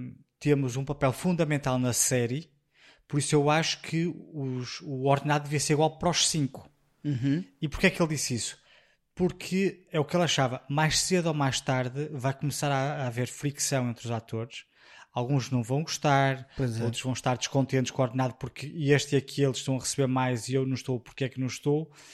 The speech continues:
Speaker 1: E, eh, e então ele sugeriu equilibrar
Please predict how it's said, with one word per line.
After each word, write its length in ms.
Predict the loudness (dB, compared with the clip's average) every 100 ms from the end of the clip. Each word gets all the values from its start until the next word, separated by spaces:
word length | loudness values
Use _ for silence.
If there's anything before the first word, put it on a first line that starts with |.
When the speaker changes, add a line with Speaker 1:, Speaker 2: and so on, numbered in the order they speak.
| -20 -20 -20 _ -4
Speaker 1:
E, 380 | -2 0 0
eh, 240 | 2 0 0
e 80 | -2
então 220 | 0 2
ele 120 | 0
sugeriu 800 | -2 -2 -2 0 0 2 0 -4 -12 -10
equilibrar 800 | -6 0 2 2 4 4 4